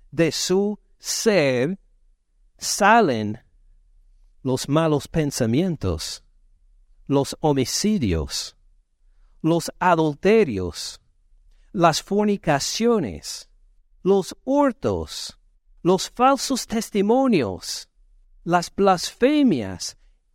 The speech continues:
Estas cosas son las que contaminan al hombre.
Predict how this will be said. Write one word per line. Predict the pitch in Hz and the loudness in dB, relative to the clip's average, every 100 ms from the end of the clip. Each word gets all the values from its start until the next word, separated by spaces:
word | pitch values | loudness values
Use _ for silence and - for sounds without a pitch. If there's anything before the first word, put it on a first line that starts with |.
| - | -2
Estas | 254 277 - - - 175 147 | 0 2 0 -8 -2 0 0
cosas | - - 214 226 - - 147 | -6 -6 0 0 0 -2 -2
son | - 185 165 143 | 0 0 0 2
las | 170 160 | 0 0
que | - 147 | -4 -6
contaminan | - 156 139 123 143 139 117 | 0 -2 0 0 0 0 0
al | 101 | 2
hombre. | 123 247 247 147 107 82 _ | 4 4 4 2 -4 -8 _